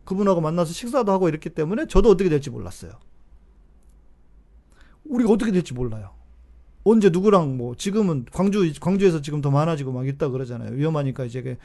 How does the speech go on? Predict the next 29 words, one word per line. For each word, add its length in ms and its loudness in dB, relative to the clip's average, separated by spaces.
교회에서도, 460 0
교회 240 2
예배도 300 0
지금 400 -10
그렇게 320 -12
막고 340 2
있잖아요. 500 -2
주일, 400 0
주일 320 2
말고는. 440 -4
그러니까 380 0
어떻게 280 2
될지 260 0
몰라요. 420 0
언제 280 4
내가 220 6
걸릴지 400 0
몰라. 540 -4
조심해야 460 4
한다지만 560 0
조심한다고 560 2
다 120 -2
되는 240 -4
게 80 -4
아니야. 180 -6
그러니까 340 0
어떻게 240 0
해야 60 2
되느냐? 380 -2